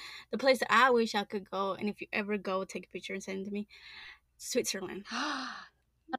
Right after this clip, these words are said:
Speaker 2: my list.
Speaker 1: Yeah, yeah.
Speaker 2: I want to wake up
Speaker 1: Yeah.
Speaker 2: and ha-, you know, have coffee and open the window and see, like, the Swiss.
Speaker 1: Yes.
Speaker 2: Uh,
Speaker 1: Mm-hmm.
Speaker 2: um, my boyfriend actually, we were, we just went, uh, snowboarding yesterday, and he told me that the,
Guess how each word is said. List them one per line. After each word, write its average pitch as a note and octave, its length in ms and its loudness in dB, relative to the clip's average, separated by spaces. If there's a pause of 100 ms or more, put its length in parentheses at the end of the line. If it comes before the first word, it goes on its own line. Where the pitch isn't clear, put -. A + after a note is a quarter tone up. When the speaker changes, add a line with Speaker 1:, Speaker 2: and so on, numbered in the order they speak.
Speaker 2:
my A#3+ 120 0
list. A3+ 320 2
Speaker 1:
Yeah, G#3+ 200 -8 (200)
yeah. G#3 240 -8
Speaker 2:
I A#3 300 0
want B3 140 -2 (280)
to A3+ 60 4
wake A3 160 0
up A3+ 360 8
Speaker 1:
Yeah. - 20 -2
Speaker 2:
and G#3+ 300 -4
ha-, A3 320 -12
you A#3 100 -8
know, A3 220 -2
have A3 340 -6
coffee A3+ 640 0
and G#3 120 -10
open A3 340 -8
the G#3+ 140 -6
window G#3 420 -4
and G3+ 200 -6
see, G#3 260 -2
like, G3 320 2 (120)
the G#3+ 120 0
Swiss. G3+ 340 -4 (400)
Speaker 1:
Yes. A3 1000 2
Speaker 2:
Uh, A3+ 80 2 (540)
Speaker 1:
Mm-hmm. G#3+ 460 -4 (140)
Speaker 2:
um, F#3+ 640 0
my A#3 140 2
boyfriend C#4+ 340 0
actually, C4 560 -2
we B3 120 -6
were, C#4 120 -2
we C4+ 180 0
just C#4+ 180 -6
went, D4 240 0 (200)
uh, G#3 160 4
snowboarding G3 680 -2
yesterday, G3+ 640 -2 (460)
and A3 440 4
he A3+ 140 -2
told A3 220 0
me A3 100 4
that G3+ 240 2
the, F3 360 2